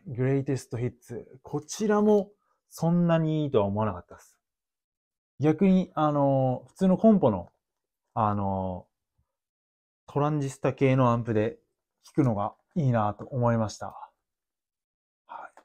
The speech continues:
い。えーっと、あとは、あとはですね、すいません。あ、このローリングストーンズ、ローリングストーンズ、これナンバー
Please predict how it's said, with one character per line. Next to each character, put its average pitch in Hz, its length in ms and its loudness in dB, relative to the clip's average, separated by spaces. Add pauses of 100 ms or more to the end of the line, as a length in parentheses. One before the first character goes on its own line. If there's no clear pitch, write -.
(100)
い。 - 60 -20
え - 0 -
ー - 260 -20
っ - 220 -20
と、 123 160 -8
あ 185 80 -4
と 151 260 -2
は、 120 480 4 (1000)
あ 160 180 0
と 165 160 2
は 127 80 6
で 107 80 0
す - 100 -12
ね、 95 140 -8 (580)
す - 160 -12
い 127 40 -2
ま 123 80 -2
せ 113 80 -10
ん。 - 80 -14 (1040)
あ、 - 180 -4 (460)
こ 160 220 -4
の 214 160 6
ロ 214 200 10
ー 214 60 10
リ 208 100 4
ン 214 100 4
グ 208 60 4
ス - 100 -4
ト 208 120 6
ー 190 40 8
ン 156 60 4
ズ、 127 120 0
ロ 139 120 6
ー 175 40 4
リ 190 60 6
ン 190 80 6
グ 175 60 2
ス - 80 -8
ト 190 80 4
ー - 20 4
ン 147 60 0
ズ、 127 60 0
こ 113 100 2
れ 113 40 0
ナ 135 140 4
ン 185 180 6
バ 170 100 8
ー 165 40 12